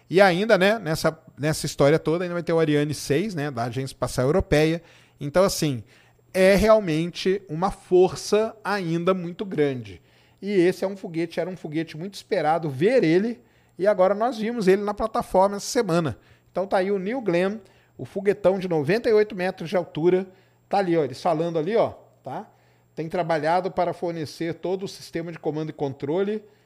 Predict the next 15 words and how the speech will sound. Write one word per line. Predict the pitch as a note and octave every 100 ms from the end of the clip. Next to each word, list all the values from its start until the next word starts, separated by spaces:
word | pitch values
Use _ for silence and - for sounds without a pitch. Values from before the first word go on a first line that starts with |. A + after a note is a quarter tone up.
| _ -
É... | C3 D3+ D3 D3 D3 C#3 C#3 C3+ C3 B2+ B2+ B2 - _ _ _ -
e | D3+
aí | D3+ C3
eles | D3+ D3
vão | E3
fazer | E3+ D#3+ F#3
isso | F#3
aí, | G#3+ D3+
ó. | C3
Esse | A2+ D#3 F3+
é |
um | F3 E3+
S | F3 F3
L | D3+
S. | C3+ E3+ F3 G3 G3